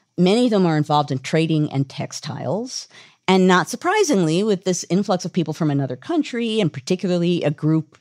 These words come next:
that has a very collective group identity and that stand out in that way, see themselves as a group, that leads to basically a lot of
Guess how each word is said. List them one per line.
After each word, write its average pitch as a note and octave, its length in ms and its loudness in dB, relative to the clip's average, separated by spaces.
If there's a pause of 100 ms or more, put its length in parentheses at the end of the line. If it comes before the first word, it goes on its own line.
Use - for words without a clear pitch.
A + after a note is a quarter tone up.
that D3 300 0 (280)
has F#3+ 240 0
a F3 60 2
very D#3 600 -2 (380)
collective D#3+ 800 0
group E3+ 500 0 (360)
identity F#3 840 0 (320)
and D3+ 160 2
that - 140 -4
stand F3+ 340 2
out E3+ 420 2
in F#3 140 2
that F3+ 160 0
way, F3+ 160 0
see G3 260 -2
themselves E3+ 800 2
as D3 240 -2
a C3+ 80 -6
group, B3+ 460 -2 (440)
that F3+ 320 -2
leads F#3 500 -2
to C3+ 460 -4 (340)
basically C#3+ 480 0
a B2+ 60 0
lot D3 220 2
of C#3 80 -2